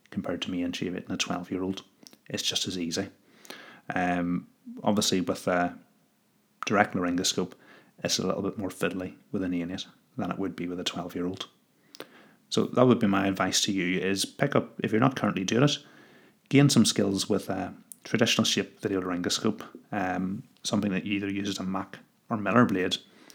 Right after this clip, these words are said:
um, and you use that, get confident using that in adults. So when you do need to intubate children under a year, you won't find it any more difficult than you would that adult patient.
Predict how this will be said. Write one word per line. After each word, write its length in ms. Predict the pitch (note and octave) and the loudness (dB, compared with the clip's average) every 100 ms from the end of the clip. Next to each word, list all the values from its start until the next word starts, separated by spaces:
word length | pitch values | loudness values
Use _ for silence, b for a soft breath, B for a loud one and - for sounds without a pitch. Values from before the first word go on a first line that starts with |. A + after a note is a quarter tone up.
| B B B B - | B B B B -4
um, 500 | G2+ F#2+ F#2+ F#2 - - | 0 2 2 0 -4 -4
and 200 | G#2 F#2+ | 0 0
you 80 | G2 | 0
use 200 | G2+ G2 | 0 2
that, 220 | G2 - | 0 2
get 160 | A2+ | 0
confident 380 | - G#2 - G#2 | 0 -4 -2 0
using 200 | F#2+ F#2+ | 0 0
that 160 | F#2+ F#2+ | -2 -4
in 100 | G#2 | -6
adults. 460 | F#2 F2 - - - _ | -6 -6 -4 -6 -8 _
So 160 | - A2 | -4 0
when 200 | G#2 G2+ | 4 4
you 80 | F#2+ | 6
do 140 | A2+ | 8
need 140 | A2+ F2 | 8 6
to 100 | F#2 | 0
intubate 360 | - - - | -4 -4 -4
children 500 | - G#2+ G#2 G2 - - | 0 2 2 0 -2 -4
under 240 | A#2 F#2+ F#2+ | 0 0 0
a 60 | |
year, 320 | F2+ F2+ F2+ - _ b b b b - | 0 0 -2 -6 _ b b b b -6
you 160 | G#2+ | 0
won't 200 | F2+ F#2 | 0 0
find 220 | - G2 F#2+ | -4 -4 -4
it 60 | |
any 180 | F2+ F2+ | -2 -2
more 140 | F2+ | -2
difficult 480 | F2+ - - - - - _ - | -4 -6 -8 -12 -18 -20 _ -8
than 140 | F#2+ | -4
you 80 | F2+ | -2
would 180 | F2 E2+ | -2 -2
that 180 | F#2 F2 | -2 -4
adult 320 | F2 F2 F2 | -4 -6 -6
patient. 440 | - - - - | -6 -2 -2 -4